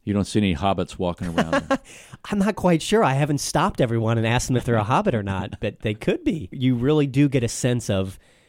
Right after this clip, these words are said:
Speaker 2: where Tolkien was. Tolkien was all over Britain and Ireland,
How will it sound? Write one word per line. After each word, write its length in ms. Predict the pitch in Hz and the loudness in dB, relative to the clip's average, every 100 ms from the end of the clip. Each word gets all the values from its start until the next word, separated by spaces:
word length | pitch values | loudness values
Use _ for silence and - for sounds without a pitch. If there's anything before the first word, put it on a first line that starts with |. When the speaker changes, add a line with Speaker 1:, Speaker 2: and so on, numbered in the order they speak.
| _ - | _ -6
Speaker 2:
where 440 | 113 113 110 104 | 0 2 2 0
Tolkien 520 | - 117 110 110 98 | 0 0 2 0 -2
was. 180 | 101 98 _ _ _ _ - | -2 -4 _ _ _ _ -6
Tolkien 500 | - 147 131 117 - | 0 0 0 -2 -6
was 300 | 123 104 98 | -4 -4 -2
all 300 | 117 107 104 | 0 2 2
over 140 | 95 | 0
Britain 320 | 95 104 98 131 | -2 -2 -2 0
and 220 | 185 123 | 0 0
Ireland, 480 | 98 98 98 90 | 0 -2 -2 -2